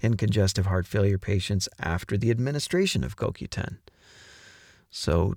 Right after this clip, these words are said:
just another area where it's beneficial. Other areas that were noted in the study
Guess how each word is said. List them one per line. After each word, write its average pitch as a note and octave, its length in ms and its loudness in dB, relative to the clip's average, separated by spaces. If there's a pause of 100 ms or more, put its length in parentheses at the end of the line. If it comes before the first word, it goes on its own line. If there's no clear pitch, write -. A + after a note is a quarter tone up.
(120)
just - 260 -2
another E3 520 6
area E3 440 6
where F2+ 240 2
it's G2 180 0
beneficial. G2+ 800 0 (1400)
Other C#3 260 8
areas B2+ 840 8 (320)
that A2+ 240 6 (140)
were A2+ 140 4
noted A2 400 8
in G#2+ 60 4
the G2 100 4
study A2 600 4